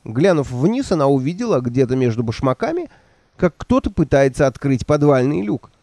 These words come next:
Она приземлилась в нескольких футах от беглеца, всё ещё цепляясь за верёвку. «Господин Зальцелло!» Сунув два пальца в рот, нянюшка издала свист, способный расплавить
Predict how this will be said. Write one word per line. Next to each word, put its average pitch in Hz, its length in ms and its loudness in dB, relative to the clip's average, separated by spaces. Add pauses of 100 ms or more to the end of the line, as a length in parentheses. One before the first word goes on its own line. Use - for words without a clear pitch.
(500)
Она 123 220 6
приземлилась 131 680 6
в 123 100 2
нескольких 131 600 2
футах 143 380 0
от 123 140 2
беглеца, 127 640 0
всё 185 260 4
ещё 214 220 -4
цепляясь 127 500 0
за 123 140 4
верёвку. 131 500 0 (220)
«Господин 392 580 4
Зальцелло!» 123 640 2 (520)
Сунув 127 420 4
два 120 220 2
пальца 117 400 0
в 165 80 2
рот, 240 220 0
нянюшка 151 460 4
издала 135 420 2
свист, 202 400 -2 (260)
способный 143 640 0
расплавить 127 600 0